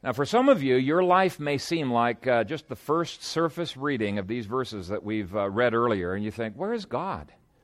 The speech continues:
I don't see God in my life. Nothing's going the way that I want it to go." But, uh, for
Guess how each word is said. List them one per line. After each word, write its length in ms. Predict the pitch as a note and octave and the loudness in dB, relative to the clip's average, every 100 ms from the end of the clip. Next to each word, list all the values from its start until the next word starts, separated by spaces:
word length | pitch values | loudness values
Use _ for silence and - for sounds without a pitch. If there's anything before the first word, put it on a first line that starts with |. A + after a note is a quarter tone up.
| _ | _
I 120 | E3 | -6
don't 160 | A#3 F3 | -6 -6
see 240 | - G3+ | -2 -4
God 240 | D#3+ E3+ D#3+ | 2 2 2
in 100 | D3 | 0
my 120 | C#3 | 2
life. 280 | C#3 D#3+ A2+ | 2 0 -2
Nothing's 380 | D#3 A3+ G#3+ | -4 -4 -6
going 340 | - F3 E3+ E3+ | -4 -2 -2 -2
the 80 | B2+ | -4
way 340 | C#3 D#3 A#2 | -2 -2 -2
that 180 | A#2 A#2 | -2 2
I 180 | B2+ C#3 | 2 2
want 400 | A#2+ E3 E3+ G#2+ | -2 -4 -2 -2
it 200 | G#2 - - - - _ | -4 -6 -20 -20 -20 _
to 80 | C#3 | 0
go." 420 | B2+ D3+ C3 - - _ _ _ _ _ _ - | 6 6 6 2 -10 _ _ _ _ _ _ -14
But, 400 | G2+ C#3 B2+ - - _ - - - _ _ - | 4 6 6 0 -20 _ -20 -20 -20 _ _ -2
uh, 340 | B2+ B2 A#2 | 4 6 4
for 480 | G2+ D3+ C#3+ C3+ A#2+ | 2 4 6 6 2